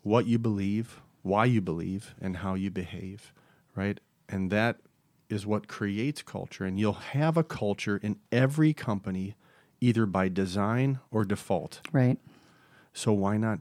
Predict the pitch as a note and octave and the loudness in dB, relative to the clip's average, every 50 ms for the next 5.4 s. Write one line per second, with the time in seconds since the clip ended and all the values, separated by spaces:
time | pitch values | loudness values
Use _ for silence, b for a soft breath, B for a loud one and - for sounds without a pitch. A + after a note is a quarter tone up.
0 | - _ - - A2 F#2 G2 F#2+ F2+ F#2 F2+ F2+ F#2 - - F#2+ G2 G2+ G2 F#2+ | -8 _ -4 -4 -4 -2 -2 -6 -6 -6 -6 -6 -8 -8 -6 -6 -4 -2 -2 -4
1 | F2+ - - - - A#2+ A#2 G#2+ F#2+ F#2+ E2+ E2 - _ _ - G2+ G2 G2 G2+ | -4 -6 -6 -6 -2 0 0 0 0 -2 -6 -6 -8 _ _ -8 -4 -2 0 0
2 | G#2 G2+ G2+ F#2+ - G2 G2 - - - C#3 B2+ A2+ G#2+ G2+ F#2 E2+ C2+ D#2+ F2+ | 2 0 -2 -2 -2 -4 -6 -6 -2 0 2 4 4 2 2 0 -2 -4 -6 -8
3 | - F2+ D#2 - _ _ - G2+ G#2 G#2 G#2+ G#2 - G#2 G#2+ G#2+ G2+ - G#2+ C#2+ | -8 -10 -12 -12 _ _ -4 -2 0 0 0 -2 0 0 -2 -2 0 -2 -2 -2
4 | F#2+ A2+ A2+ G#2+ G#2+ - - A2 G#2 G2 - - F#2+ G2+ G2 G2 - - - D#3 | 0 -2 -2 -2 -4 -4 -2 -2 0 0 -2 -2 -4 -4 -4 -4 -6 -4 -2 -2
5 | C#3+ - - - E2+ F#2 A2+ B2 | -4 -2 -4 -4 -4 -4 -4 -6